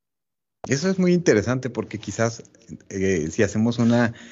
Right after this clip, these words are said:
una retrospectiva así muy, muy rápida, eh, precisamente, maestro Pablo, eh, ¿cómo era tu, tu idea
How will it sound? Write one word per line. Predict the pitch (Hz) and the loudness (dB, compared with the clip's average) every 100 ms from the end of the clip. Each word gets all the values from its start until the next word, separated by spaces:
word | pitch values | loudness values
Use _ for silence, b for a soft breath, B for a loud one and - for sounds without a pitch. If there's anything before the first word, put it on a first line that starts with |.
| B B | B B
una | 110 104 | -2 2
retrospectiva | 113 110 107 98 - 85 104 110 | 2 2 0 0 -2 -2 2 2
así | 104 117 | 2 -2
muy, | 113 139 127 | -2 -2 -2
muy | 123 | -2
rápida, | 117 113 113 110 - | 2 2 2 0 0
eh, | 92 90 - | -6 -6 -6
precisamente, | 98 107 107 95 | -6 -2 -2 0
maestro | 107 104 - 101 | 0 -2 -2 0
Pablo, | 104 101 101 B B B B _ _ - - - 98 - | 2 2 -2 B B B B _ _ -20 -18 -16 -16 -10
eh, | 107 - | -10 -2
¿cómo | 131 135 | 2 4
era | 131 127 131 | 4 4 0
tu, | 110 92 - | -2 -2 -4
tu | - 98 | -4 -2
idea | 95 101 110 113 104 | 2 4 4 2 -2